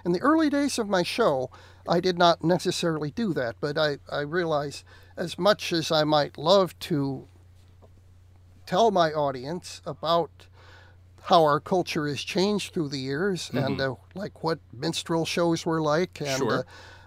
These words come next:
Speaker 1: uh, uh, and, uh, the, what the songs of that era were like, and what people enjoyed, and how that maybe reflected our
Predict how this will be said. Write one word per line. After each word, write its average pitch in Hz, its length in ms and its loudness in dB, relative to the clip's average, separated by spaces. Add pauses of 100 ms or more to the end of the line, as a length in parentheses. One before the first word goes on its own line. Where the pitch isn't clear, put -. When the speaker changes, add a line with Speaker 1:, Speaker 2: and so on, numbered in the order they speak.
Speaker 1:
uh, 156 40 -4
uh, 127 240 -6 (340)
and, 135 340 -4
uh, 131 220 -2 (640)
the, 147 180 -10
what 175 180 -8
the 156 80 -10
songs 160 380 -2
of 147 100 -10
that 151 220 -2
era 160 320 2
were 143 200 0
like, 156 280 0
and 147 160 -4
what 147 160 -4 (160)
people 151 340 -8
enjoyed, 151 460 -2
and 147 140 -4
how 156 180 0
that 147 200 -4
maybe 147 280 -4
reflected 165 760 -4 (500)
our 143 320 2